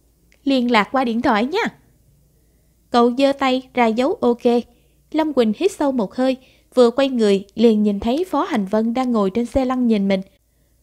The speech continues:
Có lẽ bị nhìn nhiều rồi, cậu cũng đã quen,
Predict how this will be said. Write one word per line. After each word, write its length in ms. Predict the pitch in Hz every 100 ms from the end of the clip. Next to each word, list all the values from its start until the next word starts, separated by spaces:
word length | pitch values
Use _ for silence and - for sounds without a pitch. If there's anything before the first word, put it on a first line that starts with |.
| _ _ _ _ _ -
Có 120 | 302
lẽ 320 | 311 208 247
bị 140 | 269 220
nhìn 300 | 233 214 214
nhiều 220 | 220 208
rồi, 280 | 214 208 196 _ _
cậu 220 | 240 220 233
cũng 220 | 240 277
đã 140 | 240
quen, 300 | 302 277 269